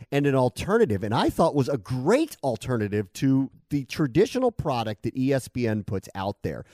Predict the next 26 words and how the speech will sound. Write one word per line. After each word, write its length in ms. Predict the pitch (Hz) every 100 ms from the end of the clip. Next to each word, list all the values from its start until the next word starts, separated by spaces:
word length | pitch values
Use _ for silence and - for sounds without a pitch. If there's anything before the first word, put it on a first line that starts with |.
| _
Listen, 300 | 151 143 90
they 120 | 131 214
are 220 | 180 165
the 80 | 139
worldwide 540 | 123 120 110 104 87
leader 340 | 85 80 80 - _ _ -
for 140 | 123
very 400 | 87 135 156 165
good 240 | 135 123
reasons. 500 | 107 101 82 71 55 _ _ -
They 220 | - 185
cover 320 | - 180 156
sports 400 | 131 - 127 -
better 260 | 117 113 110
than 280 | 90 107 110
anybody 640 | 123 156 170 123 123 120
else 280 | 104 95 -
in 220 | - 98
general. 480 | 85 104 101 85 62 - _ _ -
But 260 | 123 113 -
there 320 | 101 135 147
is 180 | 147 120
a 80 | 127
void 500 | 92 107 139 196 208
in 160 | 139
creativity 1000 | 120 - 151 139 120 - 139 101 80 73